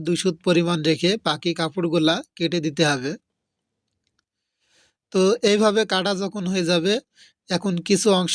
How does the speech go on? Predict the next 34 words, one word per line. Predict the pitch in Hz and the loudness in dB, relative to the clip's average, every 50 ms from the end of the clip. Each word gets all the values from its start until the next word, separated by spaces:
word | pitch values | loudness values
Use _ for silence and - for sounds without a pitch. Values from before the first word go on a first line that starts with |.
| 220 208 208 | 0 0 2
এভাবে | 190 196 185 160 180 196 262 - _ - 185 190 156 170 | 2 2 0 0 -2 -4 -6 -8 _ -18 -14 -8 -2 0
জায়গা | 170 175 170 185 190 | 0 0 0 0 -2
জায়গায় | 170 165 175 170 160 185 190 208 175 - | -2 0 0 0 0 -2 -4 -6 -6 -4
কেটে | 180 170 151 180 170 | -4 0 0 0 0
নেবেন। | 160 165 143 156 160 180 - _ _ - - | 0 0 2 0 -2 -2 -6 _ _ -6 -2
তো | 180 175 170 170 - | 0 0 0 0 0
কেটে | 180 160 190 196 | 0 0 2 2
নিলে | 175 190 190 190 190 | 2 2 2 2 2
কি | - - 185 180 | 0 0 0 0
হয়, | 196 202 185 156 | 0 0 -2 -2
গলার | 180 170 170 175 160 | 0 0 0 0 0
ডিজাইনটা | 147 170 165 156 180 175 165 156 190 190 | 0 -2 0 0 0 -2 0 0 0 -2
সুন্দর | - - - 165 165 180 185 175 | -2 -2 -6 -6 -4 -2 -2 0
করে | - 175 165 180 196 294 _ _ _ _ _ - - - - - - - | 2 2 2 2 0 -2 _ _ _ _ _ -20 -20 -20 -12 -6 -4 -2
সোজা | - 175 160 160 185 180 - | 0 0 0 0 0 -2 -2
করা | 180 170 165 165 147 | -2 -2 -2 -2 -2
যায়। | 151 147 180 180 - | -4 -4 -4 -4 -4
তো | 185 156 147 | -2 0 0
দেখুন | 165 - - 185 208 330 262 185 | 0 0 0 -4 -4 -2 0 0
এইভাবে | 170 165 175 165 151 190 220 226 | 2 4 2 2 2 -2 -4 -2
গলার | 180 170 165 170 170 143 156 | 0 0 0 0 0 -2 -2
ডিজাইনটা | 160 151 170 170 160 156 185 202 214 - | -2 0 0 -2 -2 -2 -2 -2 -2 -2
সোজা | - 180 156 160 165 | -2 -2 -2 -2 -2
করে | 156 - 175 160 165 151 | -2 0 0 0 0 0
নেবেন। | 156 143 135 147 180 330 _ _ _ _ _ _ _ _ _ _ _ _ _ _ _ _ _ _ _ _ _ _ - _ _ _ | -2 -4 -4 -6 -6 -8 _ _ _ _ _ _ _ _ _ _ _ _ _ _ _ _ _ _ _ _ _ _ -20 _ _ _
তো | - - | -2 0
এইভাবে | 202 202 226 226 214 226 196 214 | 2 4 4 4 4 4 2 2
যখন | 196 196 214 202 - - | 0 0 -2 -6 -6 -4
সোজা | - 185 170 190 196 190 | -4 -4 -2 0 0 0
হয়ে | 196 185 165 180 | 0 -2 -2 -2
যাবে, | 180 175 196 196 | -2 -2 -2 -4
একটু | 185 - 196 170 | -4 -6 -6 -4
কাঁচির | - 175 170 170 - 180 | -2 -2 -2 -2 -6 -12
কোনা | - - 185 175 175 185 | -10 -8 -8 -6 -4 -4